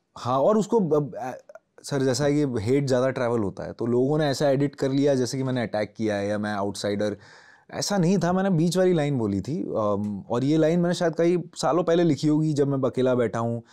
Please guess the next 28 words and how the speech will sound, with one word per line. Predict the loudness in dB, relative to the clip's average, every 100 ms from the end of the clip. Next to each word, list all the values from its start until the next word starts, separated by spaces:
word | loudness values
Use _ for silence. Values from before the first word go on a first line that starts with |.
| -20 -20 _ -4
कहीं | 0
ना | 0
कहीं | 0 0
से | -2
जो | -2
कुछ | -2 -4 -4
हो | -2
नहीं | 0 0
रहा | 0
है | 2 0
और | 0
देख | 0 -2
रहा | -2
हूँ, | -4 -6 -10 -20 -18 -4
कहीं | 0 0
एंग्स्ट | 2 0 -2 -8 -8 0
था | 2
उस | 4 0
लाइन | -2 -4
में, | -8 -8
ऐसा | -4 -2
नहीं | -2
कि | -2
नहीं | 0 -2
था, | -4 -10 _ -20 -20 _ -4
एंग्स्ट | -2 -2
तो | -2
था। | 0 -2